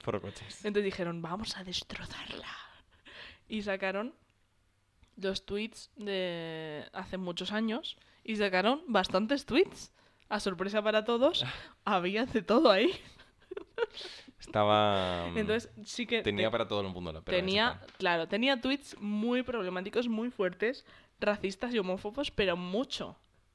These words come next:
Speaker 2: En plan, de
Speaker 1: En plan,
Speaker 2: verdad, tú
Speaker 1: muy
Speaker 2: lo ves,
Speaker 1: racistas y muy homófobos.
Speaker 2: sí, tú lo ves y dices, "¿Qué es esto?".
Speaker 1: Jazz Queen.
Speaker 2: Es muy fuerte. No, no, Jazz Queen no. <laughs> No, no, no.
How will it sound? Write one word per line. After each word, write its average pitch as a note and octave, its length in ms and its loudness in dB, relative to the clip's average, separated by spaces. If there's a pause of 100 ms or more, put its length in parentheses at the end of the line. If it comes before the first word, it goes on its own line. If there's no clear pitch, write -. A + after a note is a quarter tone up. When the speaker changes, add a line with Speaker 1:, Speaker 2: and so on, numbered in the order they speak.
(180)
Speaker 2:
En F3+ 120 -10
plan, E3 440 -8 (600)
de F3 160 -6
Speaker 1:
En F3+ 100 2
plan, - 20 2
Speaker 2:
verdad, F#3+ 180 0
tú G#3+ 60 2
Speaker 1:
muy C3 120 10
Speaker 2:
lo B2+ 60 8
ves, A2+ 100 8
Speaker 1:
racistas A#2 360 2
y G#2+ 60 0
muy F#2+ 140 -2
homófobos. F2+ 220 -4
Speaker 2:
sí, G#3 360 2
tú G3+ 100 4
lo A3+ 120 6
ves B3 160 4
y A#3+ 80 0
dices, F#3 240 -4 (160)
"¿Qué G3+ 160 0
es A3 140 -4
esto?". G3 440 -2
Speaker 1:
Jazz - 220 -4
Queen. - 220 -6
Speaker 2:
Es G3+ 160 -2
muy G#3+ 380 0
fuerte. G3 400 -4
No, F3+ 220 0
no, E3 160 -4
Jazz F#3 280 -2
Queen A3 240 4
no. E3+ 100 6
<laughs> C#3 1120 4
No, G#3 140 6
no, G3 200 6
no. F#3+ 140 2